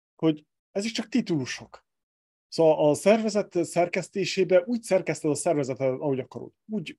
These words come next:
rakod az embereket, olyan nevet adsz nekik, amilyet akarsz. Szóval ez csak ez ilyen, nem tudom, berögződtség, vagy idiotizmus, vagy nem is tudom, hogy hogy nevezzem már. Ne, ne használjuk nagyon csúnya szavakat.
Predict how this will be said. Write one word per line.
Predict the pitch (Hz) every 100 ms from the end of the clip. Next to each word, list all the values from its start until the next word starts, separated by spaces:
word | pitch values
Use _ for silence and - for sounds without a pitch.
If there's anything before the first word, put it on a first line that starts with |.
| -
rakod | 208 175 196 156
az | 156 175
embereket, | 170 160 147 151 143
olyan | 202 160
nevet | 180 156 -
adsz | 160
nekik, | - 135 135
amilyet | - 165 143 120 -
akarsz. | 113 - - - _ _ _
Szóval | - 165
ez | 170
csak | 175
ez | 170 151
ilyen, | 175 165 160 160 _
nem | - 151
tudom, | 123 127 127
berögződtség, | 120 156 135 113 127 117 - 117 107
vagy | 123
idiotizmus, | - 139 123 113 120 113 120
vagy | 131
nem | 175
is | 180
tudom, | 147 123
hogy |
hogy | 117 120
nevezzem | 110 107 98 110
már. | 117 117 117 - - _
Ne, | 147 135
ne | 151
használjuk | 135 135 127 117
nagyon | 123
csúnya | 117 131 123
szavakat. | - 139 117 131 131